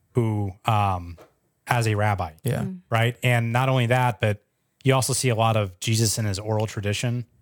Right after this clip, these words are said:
Speaker 1: So there's the written law, then there's the oral law, right?
Speaker 2: Mm-hmm.
Speaker 1: Jesus held pretty tight. It's called halakha. Um, he held pretty tight to oral law too. Um, you get that in, in things like,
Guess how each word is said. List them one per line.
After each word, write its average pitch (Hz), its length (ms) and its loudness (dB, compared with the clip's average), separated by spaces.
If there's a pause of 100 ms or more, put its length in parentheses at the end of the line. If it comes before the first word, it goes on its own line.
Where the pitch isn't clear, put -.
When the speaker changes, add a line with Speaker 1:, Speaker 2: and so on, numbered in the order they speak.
(340)
Speaker 1:
So 113 100 -4
there's 107 160 2
the 98 80 -4
written 127 300 0
law, 123 260 4
then 104 100 -2
there's 95 140 -2
the 104 60 -6
oral 107 300 0
law, 87 260 -10 (340)
right? 110 280 2 (260)
Speaker 2:
Mm-hmm. 120 220 0
Speaker 1:
Jesus 135 380 0
held 127 400 -2
pretty 131 400 -2
tight. 120 240 2
It's - 100 -8
called 110 160 -2
halakha. 107 440 -4 (460)
Um, 98 320 0 (120)
he 110 300 -2
held 139 180 0
pretty 131 180 -2
tight 127 200 -2
to 107 60 -8
oral 107 540 0
law 98 340 0
too. 92 360 -4 (500)
Um, 104 400 0 (100)
you 127 120 0
get 143 120 2
that 135 180 0
in, 117 120 -4 (140)
in 117 160 2
things 120 300 0
like, 101 360 -2